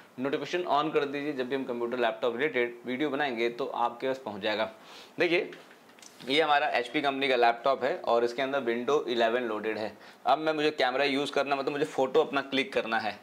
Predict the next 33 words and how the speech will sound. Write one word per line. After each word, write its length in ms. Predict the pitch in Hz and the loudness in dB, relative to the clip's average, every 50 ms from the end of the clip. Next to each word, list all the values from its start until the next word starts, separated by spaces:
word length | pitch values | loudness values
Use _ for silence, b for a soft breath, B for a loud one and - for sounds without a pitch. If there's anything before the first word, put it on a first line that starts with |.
| - | -6
कि 60 | - 120 | -4 -2
मैं 100 | 131 123 | -2 0
सामने 340 | 123 117 117 123 139 147 139 | 0 0 0 2 2 0 2
बैठ 240 | - 135 147 165 196 | 4 2 2 2 2
जाऊँ 200 | 262 - - - B B B B B | 0 0 0 -2 B B B B B
और 140 | - 123 135 | 0 2 2
इस 120 | 131 131 | 2 2
कैमरे 300 | - 131 123 127 139 143 | 0 0 0 0 0 0
से 80 | 156 160 | 0 -2
फ़ोटो 320 | 160 - 131 123 123 131 | 0 0 0 2 2 0
क्लिक 220 | - 120 117 101 | 0 0 -2 0
कर 120 | - 110 104 | 0 -2 -2
लूँ, 100 | 113 113 - - - - | -2 -4 -8 -12 -6 -4
तो 60 | 135 | -2
उसको 180 | 135 - 175 165 | 0 2 2 4
खोलने 240 | - 160 156 170 | 4 4 4 4
के 60 | 170 170 | 2 2
लिए 60 | 160 | 4
क्या 120 | 160 151 | 4 4
करना 200 | 147 147 143 143 | 4 4 2 2
पड़ता 300 | 127 131 123 120 - 127 | 2 2 0 2 2 2
है? 160 | 143 165 - B B B B B - | 2 2 0 B B B B B -2
Windows 240 | 131 143 156 170 | 0 2 4 6
इलेवन 200 | 165 156 156 160 | 6 6 4 2
में 80 | 170 165 | 2 2
देखिए 180 | 151 151 143 160 | 2 2 2 2
यहाँ 120 | 160 156 | 2 0
सर्च 360 | 160 - - 151 147 147 147 - | 0 0 2 4 4 4 4 2
लिख 140 | 131 110 - | -2 0 2
के 80 | 117 | 2
आ 80 | 110 107 | 2 4
रहा 140 | 107 110 107 | 4 2 2
है, 200 | 107 110 - | 0 -2 -8